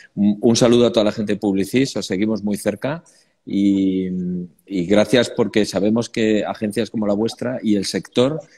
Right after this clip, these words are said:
son fundamentales para que se normalice el consumo, la vida diaria, el disfrute, el hedonismo, eh, las nuevas tendencias, que las marcas confíen. Y, así que de Ro-, de Rodríguez a Rodríguez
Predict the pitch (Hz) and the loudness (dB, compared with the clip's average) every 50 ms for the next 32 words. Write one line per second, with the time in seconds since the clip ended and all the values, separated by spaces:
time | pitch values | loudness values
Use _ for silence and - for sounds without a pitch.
0 | _ _ - - 113 107 101 117 113 113 110 110 107 101 107 110 117 113 - - | _ _ -8 -4 -4 -2 0 0 0 0 2 0 0 0 0 0 -2 -2 -4 -4
1 | 107 98 95 87 - 98 95 95 95 95 92 90 - _ _ _ _ _ - - | -2 -2 -2 -4 -4 -4 -4 -4 -4 -4 -6 -8 -12 _ _ _ _ _ -18 -18
2 | 92 92 - - - 120 117 117 117 117 113 104 110 107 107 107 120 131 131 - | -14 -10 -8 -2 2 4 4 4 4 4 4 4 4 4 4 4 4 2 2 0
3 | 147 139 127 - 117 107 95 - 104 104 101 - - 127 117 117 120 117 113 110 | -2 -2 -2 -2 -2 -4 -4 -4 -4 -4 -4 -4 -2 -2 -2 0 0 0 0 0
4 | 98 98 107 110 110 101 101 104 101 101 104 107 107 104 104 101 98 - - - | 0 2 2 2 2 0 0 0 0 0 -2 -2 -4 -4 -6 -8 -10 -12 -12 -6
5 | - 113 107 104 104 107 101 98 98 95 95 95 104 107 107 101 101 104 104 104 | -2 -2 0 0 0 -2 -4 -2 -4 -4 -4 -4 -4 -4 -4 -2 -2 -4 -4 -4
6 | 104 104 104 - - - - - - - _ - 104 98 98 98 98 98 98 98 | -4 -6 -10 -12 -20 -20 -20 -20 -20 -16 _ -6 -4 -2 0 0 0 0 0 0
7 | 98 98 98 98 98 101 95 92 95 107 104 104 101 - - 95 92 92 104 104 | -2 -2 -2 -2 -2 -2 -2 -2 -2 0 0 -2 -2 -4 -4 -4 -2 0 0 -2
8 | 101 101 - 104 98 95 92 - - - - _ _ - 107 101 95 90 92 104 | -2 -2 -2 -2 -2 -2 -2 -6 -10 -16 -20 _ _ 0 2 2 2 2 2 0
9 | 107 101 - 107 101 - - 110 95 87 - - 107 104 101 95 104 110 - _ | 0 0 0 -2 -2 -2 -2 -4 -4 -4 -2 0 0 2 0 0 -4 -6 -10 _
10 | _ _ _ _ _ _ - 90 90 92 90 90 87 87 87 85 85 85 85 85 | _ _ _ _ _ _ -6 -4 -2 0 0 0 0 0 -2 -4 -4 -6 -6 -6
11 | 82 85 85 82 - - 90 92 - - 95 107 101 101 101 95 104 110 117 - | -6 -8 -10 -10 -6 -4 -2 0 2 2 2 4 4 4 4 4 2 2 0 0
12 | - 104 113 98 107 107 110 123 139 143 143 135 143 123 113 117 113 117 131 135 | 2 2 4 4 4 4 4 4 4 4 2 2 0 -2 -2 -2 -2 -2 0 0
13 | 147 170 165 | -2 -4 -6